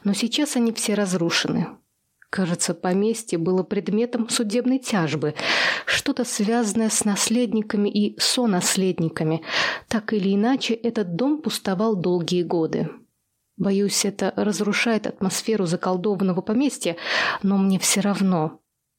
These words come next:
Есть в этом доме что-то странное, и я это чувствую. Однажды, лунным вечером, я даже сказала об этом Джону,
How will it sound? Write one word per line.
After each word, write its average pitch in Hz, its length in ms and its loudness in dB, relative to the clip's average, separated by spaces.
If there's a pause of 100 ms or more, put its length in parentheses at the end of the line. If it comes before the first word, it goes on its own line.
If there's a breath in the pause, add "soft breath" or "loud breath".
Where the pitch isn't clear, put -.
(160)
Есть 180 540 0
в 170 140 -2
этом 180 400 0
доме 233 300 2
что-то 233 500 -2
странное, 165 920 0 (340)
и 175 80 0
я 156 360 0
это 156 180 -2
чувствую. - 560 -2 (520)
Однажды, 180 800 0
лунным 202 440 2
вечером, 202 540 0 (440 loud breath)
я 214 140 -2
даже 226 220 0
сказала 247 480 0
об 208 100 0
этом 247 280 0
Джону, 196 560 0